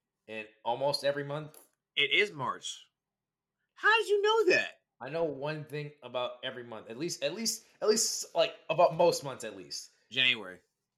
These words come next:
Speaker 1: Uh, God damn it.
Speaker 2: Ah, <laughs> I just called your ass out.
Speaker 1: I said, I said most months, not all months.
Speaker 2: February.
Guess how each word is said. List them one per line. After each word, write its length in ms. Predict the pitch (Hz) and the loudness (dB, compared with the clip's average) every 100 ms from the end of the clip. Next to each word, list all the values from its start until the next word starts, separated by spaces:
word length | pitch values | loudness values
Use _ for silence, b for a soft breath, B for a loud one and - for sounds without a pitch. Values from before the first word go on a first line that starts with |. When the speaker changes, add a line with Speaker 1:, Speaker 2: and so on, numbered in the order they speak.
| _ _ _ _ _ _ _ _ _ _ _ _ - | _ _ _ _ _ _ _ _ _ _ _ _ -12
Speaker 1:
Uh, 880 | 95 95 95 95 95 95 95 95 95 - | -10 -8 -8 -10 -10 -10 -12 -14 -16 -12
God 180 | 117 117 | -12 -12
damn 140 | 101 | -16
it. 160 | 80 - _ _ _ _ - | -18 -20 _ _ _ _ 6
Speaker 2:
Ah, 280 | 196 - | 10 10
<laughs> 0 | |
I 20 | - | 8
just 240 | - 226 | 2 -4
called 240 | - 226 208 | 6 6 6
your 120 | 208 | 6
ass 240 | 202 190 220 | 6 6 10
out. 220 | 190 160 - - | 10 10 4 -10
Speaker 1:
I 60 | 135 | 0
said, 180 | 208 208 | 2 4
I 100 | 165 | 4
said 220 | 196 170 | 4 2
most 280 | 143 147 - | 2 0 0
months, 220 | 110 95 | -10 -14
not 160 | 120 113 | -14 -12
all 140 | 98 - | -12 -12
months. 140 | - | 4
Speaker 2:
February. 400 | 180 165 143 110 | 6 6 4 2